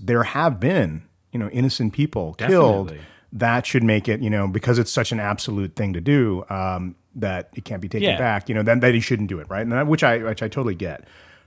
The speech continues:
Speaker 1: Um, but theoretically, imagine, if you can imagine that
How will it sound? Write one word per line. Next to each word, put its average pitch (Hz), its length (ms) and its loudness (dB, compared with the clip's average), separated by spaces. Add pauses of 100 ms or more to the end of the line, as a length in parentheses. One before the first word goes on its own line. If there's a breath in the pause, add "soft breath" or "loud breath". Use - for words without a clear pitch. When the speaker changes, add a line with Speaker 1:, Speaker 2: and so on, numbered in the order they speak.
(140 soft breath)
Speaker 1:
Um, 104 500 2 (480)
but 123 580 4 (840)
theoretically, 127 1080 6
imagine, 117 600 2
if 117 100 -6
you 135 80 2
can 127 160 2
imagine 101 640 0
that 90 300 -8